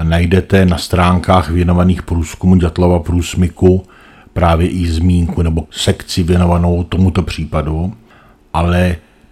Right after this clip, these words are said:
při dalším hledání a dalším prověřování jsem zjistil, že jejich informace jsou mírně řečeno nepřesné. A nakonec jsem se dostal k jednomu velmi obsáhlému materiálu,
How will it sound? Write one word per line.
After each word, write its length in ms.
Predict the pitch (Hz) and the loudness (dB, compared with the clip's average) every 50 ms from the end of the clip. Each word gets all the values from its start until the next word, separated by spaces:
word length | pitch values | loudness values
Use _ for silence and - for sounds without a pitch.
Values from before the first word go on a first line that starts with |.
| _ - | _ -14
při 380 | - - - - 90 87 87 | -10 -8 -4 -2 0 0 0
dalším 460 | 82 85 87 90 85 - - 107 104 | 0 0 0 0 0 0 2 2 4
hledání 840 | 98 90 85 87 85 85 82 92 92 95 95 98 98 98 101 104 98 | 4 4 4 2 2 2 2 2 4 4 4 4 6 4 4 4 2
a 60 | 90 | 0
dalším 460 | 82 82 85 82 - - - 101 98 | 0 0 -2 -2 -2 0 0 0 0
prověřování 760 | 87 85 85 82 82 90 85 82 92 92 95 92 95 98 101 92 | 0 0 0 2 2 2 2 2 2 4 4 4 6 6 4 2
jsem 280 | 85 - 104 98 95 | 2 2 2 2 2
zjistil, 500 | 87 82 87 82 - - - - 95 95 | 2 2 0 -2 -4 -4 0 2 2 2
že 160 | 90 78 85 90 | 2 2 2 2
jejich 220 | 92 92 78 - | 2 0 0 0
informace 640 | 92 87 85 - - 92 87 90 95 90 - - 90 | -2 -2 -2 -2 -2 -2 0 2 0 0 0 -4 -6
jsou 300 | - - 95 95 95 92 - - - - - - - _ - | -2 2 2 2 2 2 -2 -8 -20 -20 -20 -20 -12 _ 0
mírně 420 | 87 87 90 90 85 87 92 82 | 2 4 4 4 4 4 2 2
řečeno 360 | 80 92 - - - 95 92 | 2 0 -2 0 2 2 4
nepřesné. 720 | 90 82 - - - - 78 - - - 71 65 58 57 - - - _ _ _ _ _ _ _ _ _ _ - | 4 2 0 -2 -6 -8 -8 -8 -8 -8 -8 -8 -8 -10 -12 -16 -20 _ _ _ _ _ _ _ _ _ _ -8
A 160 | - 78 78 | -4 -2 -2
nakonec 520 | 80 78 80 - - - 101 104 104 - - | 0 -2 -2 -2 0 2 4 4 2 2 0
jsem 240 | - 110 104 104 92 | 0 0 0 0 0
se 200 | - - 117 110 | 0 0 0 2
dostal 400 | 104 92 - - - 110 107 98 | 2 0 -2 0 0 2 2 2
k 100 | - - | 2 0
jednomu 460 | 92 87 95 98 101 104 107 104 101 | 2 4 4 6 6 6 6 6 4
velmi 400 | 90 80 92 90 92 92 98 98 | 2 2 2 4 4 4 4 4
obsáhlému 580 | 90 - - - 98 90 90 98 98 101 107 | 2 0 -2 0 0 2 4 4 4 6 6
materiálu, 1000 | 107 98 92 - - 95 87 87 90 87 85 85 85 85 85 85 82 92 104 113 | 6 4 4 2 2 2 2 4 4 4 4 4 4 4 4 2 0 0 -4 -6